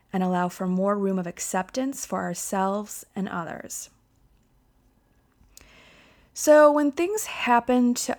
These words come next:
us or pile up, we might be able to push it aside and not deal with it, at least for the time being,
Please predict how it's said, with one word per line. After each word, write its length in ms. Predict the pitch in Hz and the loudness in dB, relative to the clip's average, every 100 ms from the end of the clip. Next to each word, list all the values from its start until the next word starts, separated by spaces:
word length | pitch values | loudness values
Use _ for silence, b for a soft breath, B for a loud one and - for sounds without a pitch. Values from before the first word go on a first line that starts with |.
| - | 0
us 360 | 202 196 - - | 2 0 -4 -6
or 120 | 190 | -6
pile 560 | 185 - 202 208 208 - | -6 -8 -2 -2 -2 -6
up, 420 | - 180 175 - - B B B B - | -6 -6 -6 -10 -16 B B B B -2
we 200 | 220 254 | 2 4
might 240 | 277 - | 4 0
be 160 | 285 - | -4 -2
able 240 | 240 233 | 0 0
to 100 | 220 | 0
push 380 | 208 - 214 214 | -4 -6 -6 -4
it 80 | 262 | -4
aside 440 | 285 - 208 214 | -4 -2 0 0
and 100 | 214 | 0
not 200 | 202 - | -2 -6
deal 200 | 180 185 | -4 -2
with 180 | 202 220 | -2 -2
it, 240 | 311 330 - - _ _ | -2 -2 -4 -20 _ _
at 140 | - 196 | -6 -4
least 200 | 196 - | -4 -4
for 80 | 196 | -4
the 80 | |
time 300 | 196 202 190 | -6 -4 -6
being, 440 | 185 185 190 247 | -4 -4 -4 -6